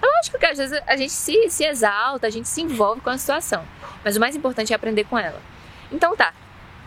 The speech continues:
fiz uma análise, contei pra vocês uma percepção, qual que seria a melhor maneira de ter agido? É claro que a primeira coisa seria não se estressar, né? Mas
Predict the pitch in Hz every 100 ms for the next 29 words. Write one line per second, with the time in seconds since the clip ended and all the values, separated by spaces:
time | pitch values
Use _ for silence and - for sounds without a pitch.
0 | - - 220 202 208 233 220 226 233 220
1 | 226 - 208 214 208 202 202 202 202 202
2 | 214 - - - 233 262 - 554 - 403
3 | 262 226 226 277 277 220 214 185 - 208
4 | 214 160 - - - - - - - -
5 | 220 247 240 262 220 226 247 277 233 233
6 | 254 226 220 220 - 285 302 349 - 175
7 | 175 190 220 - - - 190 190 202